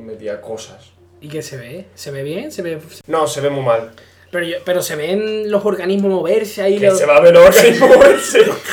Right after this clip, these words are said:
Speaker 1: Se ve
Speaker 2: los
Speaker 1: el pelo de
Speaker 2: microbios que
Speaker 1: cerca.
Speaker 2: se
Speaker 1: No,
Speaker 2: multiplican
Speaker 1: no, no.
Speaker 2: en dos y después en tres y
Speaker 1: Se ve más de cerca, como, hombre, si metes un, una gota de sangre, pues se verá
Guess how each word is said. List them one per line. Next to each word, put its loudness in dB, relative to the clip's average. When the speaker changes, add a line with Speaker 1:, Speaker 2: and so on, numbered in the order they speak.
Speaker 1:
Se -2
ve 4
Speaker 2:
los 4
Speaker 1:
el -6
pelo 4
de 6
Speaker 2:
microbios 6
que 4
Speaker 1:
cerca. 0
Speaker 2:
se 0
Speaker 1:
No, 2
Speaker 2:
multiplican 4
Speaker 1:
no, -2
no. -
Speaker 2:
en -2
dos 0
y -6
después 0
en -6
tres 0
y -12
Speaker 1:
Se -10
ve -2
más -2
de -6
cerca, -2
como, 0
hombre, -4
si -12
metes -4
un, -8
una -4
gota 0
de 2
sangre, -2
pues -6
se -4
verá 0